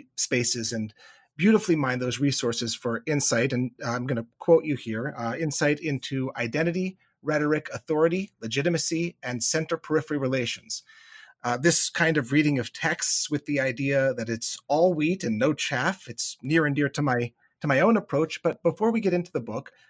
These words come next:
uh, I'd like to take a moment to just get to know you and to give our listeners a chance to get to know you.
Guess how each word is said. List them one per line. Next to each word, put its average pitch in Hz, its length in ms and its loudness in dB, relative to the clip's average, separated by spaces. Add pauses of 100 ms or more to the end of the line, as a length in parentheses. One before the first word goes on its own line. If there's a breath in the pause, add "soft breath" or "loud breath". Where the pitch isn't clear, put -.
(240 soft breath)
uh, 143 200 2
I'd 147 140 0
like 151 180 2
to 165 60 -8
take 160 160 -4
a 165 60 0
moment 143 400 0
to 135 100 -4
just 131 220 -4
get 139 140 0
to 139 60 -6
know 143 120 0
you 151 360 0
and 117 300 -2
to 120 100 -2
give 135 180 0
our 131 120 2 (160)
listeners 165 500 2
a 117 60 -4
chance 117 280 -4
to 113 80 -10
get 117 160 -6
to 120 80 -6
know 110 100 -2
you. 113 240 -2